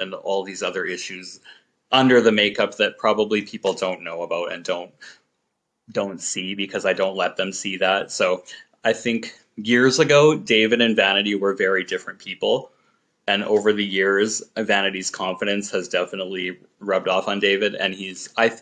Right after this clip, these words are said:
they're more the same person now than they were. And it really, I just recently disclosed that I am gonna choose to identify as non-binary.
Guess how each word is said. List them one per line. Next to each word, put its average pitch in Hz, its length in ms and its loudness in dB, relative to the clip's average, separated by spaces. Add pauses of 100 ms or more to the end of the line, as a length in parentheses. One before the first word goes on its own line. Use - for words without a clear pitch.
they're 117 220 6
more 110 260 6
the 107 120 2
same 107 260 0
person 107 440 0
now 110 240 2
than 107 180 0
they 104 120 2
were. 110 360 2 (540)
And 113 500 4 (1700)
it 160 240 2
really, 160 320 4
I 123 180 4
just 135 360 -4
recently 127 420 -2
disclosed 98 480 -2
that 107 180 2
I 101 220 4 (540)
am 110 180 2
gonna 110 220 0
choose 107 340 -4
to 107 160 0
identify 95 480 0 (140)
as 95 260 -2
non-binary. 90 840 -4